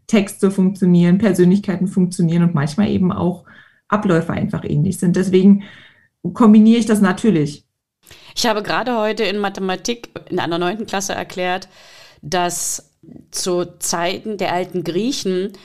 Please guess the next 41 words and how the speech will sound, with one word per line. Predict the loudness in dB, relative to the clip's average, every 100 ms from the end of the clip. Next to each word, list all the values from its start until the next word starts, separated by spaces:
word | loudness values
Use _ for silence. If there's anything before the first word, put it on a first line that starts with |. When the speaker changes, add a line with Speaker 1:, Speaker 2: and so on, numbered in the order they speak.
| -20 -12
Speaker 2:
Mathematik | -6 -6 -2 -4 -4 -6
ja | -4 -4
ein | -4 -6 -8 _
Teil | -10 -6 -4 -4
der | -6
Philosophie | -6 -6 -6 -8 -6 -6
war | -4
und | -4
dass | -6 -8
Philosophie | -6 -6 -8 -8 -6 -4
eigentlich | -4 -6 -8 -6
die | -6
einzige | -6 -6 -8
Wissenschaft | -8 -8 -6 -6 -6 -6
war | -6 -6 -10 -20 -10
und | -6 -4
dass | -4 -4
dann | -6 -4 -4 -4
danach | -4 -4 -2 -2 -4 -8
sich | -12 -8
alle | -6 -6 -8
Wissenschaften | -8 -8 -8 -10 -10 -8
daraus | -4 -4 -4 -6 -6
weiterentwickelt | -6 -6 -8 -8 -8 -10 -10
haben | -8 -8 -8 -16 -6
und | -4 -4
wir | -2
heute | -2 -4 -6
eigentlich | -6 -8 -10 -10
auf | -6
einer | -4 -2
höheren | -2 -2 -4 -4
Basis | -6 -6 -6 -8
alle | -6 -4 -4
Wissenschaften | -6 -8 -8 -8 -6
in | -4
irgendeiner | -4 -4 -6
Form | -6 -4
wieder | -4 -6
zusammenführen | -6 -6 -6 -6 -6 -4
müssen, | -4 -6 -8